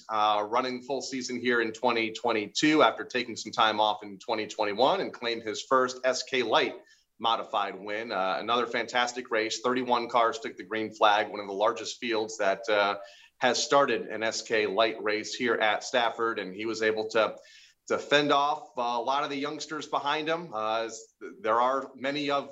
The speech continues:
the, uh, the young kids in that field as one of the learning,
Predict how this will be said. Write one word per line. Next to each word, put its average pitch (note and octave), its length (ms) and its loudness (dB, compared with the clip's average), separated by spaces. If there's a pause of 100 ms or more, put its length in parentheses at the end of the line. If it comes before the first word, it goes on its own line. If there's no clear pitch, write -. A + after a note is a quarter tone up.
(120)
the, A2+ 320 -6
uh, G#2+ 100 -2
the A#2+ 80 0
young C#3+ 340 0
kids D3 480 -4
in C#3+ 160 -4
that C3+ 300 -2
field C#3+ 340 -2
as A#2 220 -4
one A#2 180 0
of A#2+ 60 -2
the A2 60 -2
learning, B2+ 420 0